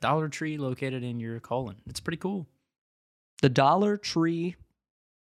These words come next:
Speaker 2: made by the Dollar General for the Dollar Kingdom.
Speaker 1: To save some time.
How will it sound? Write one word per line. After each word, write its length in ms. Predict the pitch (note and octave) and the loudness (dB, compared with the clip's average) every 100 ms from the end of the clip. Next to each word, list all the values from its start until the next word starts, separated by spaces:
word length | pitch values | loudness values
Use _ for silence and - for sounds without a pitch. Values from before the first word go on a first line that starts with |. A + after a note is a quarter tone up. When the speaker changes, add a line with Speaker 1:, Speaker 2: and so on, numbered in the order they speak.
| _ _ _ _ _ | _ _ _ _ _
Speaker 2:
made 320 | B2+ C3+ D3 | 4 6 8
by 180 | C3+ C3+ | 6 4
the 100 | B2 | 2
Dollar 520 | A#2 A#2+ B2+ D#3+ E3+ | 0 2 4 4 0
General 680 | D3+ C3 D3 C#3 A#2+ B2 D3+ - - _ | -2 -2 0 2 2 2 -2 -6 -12 _
for 140 | C3 | -2
the 140 | A#2+ A#2+ | 0 0
Dollar 680 | B2 C3 D3 E3 E3 E3+ F3 | 4 4 4 0 -2 -4 -4
Kingdom. 580 | F#3+ F3+ C#3+ - - - - - _ _ _ _ _ _ - | -2 0 -2 -4 -8 -12 -14 -20 _ _ _ _ _ _ -10
Speaker 1:
To 100 | - | -4
save 260 | - C3 - | -2 -2 -2
some 200 | C#3 B2+ | -4 -4
time. 400 | C3+ A#2 A#2 | -4 -6 -8